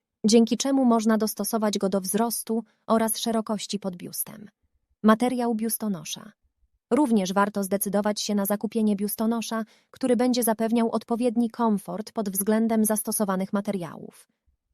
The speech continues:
Najlepiej, aby kieszonki przeznaczone na protezy piersi były wykonane z oddychającej bawełny albo innego przewiewnego materiału,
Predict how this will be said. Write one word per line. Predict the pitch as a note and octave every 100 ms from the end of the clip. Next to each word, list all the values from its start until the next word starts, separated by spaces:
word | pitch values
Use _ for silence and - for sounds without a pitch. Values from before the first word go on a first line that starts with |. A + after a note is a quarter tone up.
| -
Najlepiej, | A3+ A#3+ D4+ C#4+ C4+
aby | A3 G3+
kieszonki | G#3 G#3+ - A#3 A3+ G#3
przeznaczone | - G3 G3 G3 A3 G#3
na | G3
protezy | G3 G3+ G#3 G#3
piersi | - C4 A#3+ - F#3+
były | G3 G#3
wykonane | G3+ G#3 G#3 G#3 A3
z | A3
oddychającej | - G#3+ G#3 A3 A3+ A3+ A#3 B3 A3
bawełny | G3 G#3 A3 F3 E3 F#3 - _ _
albo | - A3+ A3+
innego | B3 A#3+ B3+ C#4+ F#3+ F#3
przewiewnego | - A3 G#3 G3 G3 G3
materiału, | F#3+ F#3+ G3+ F#3+ E3+ E3 G3+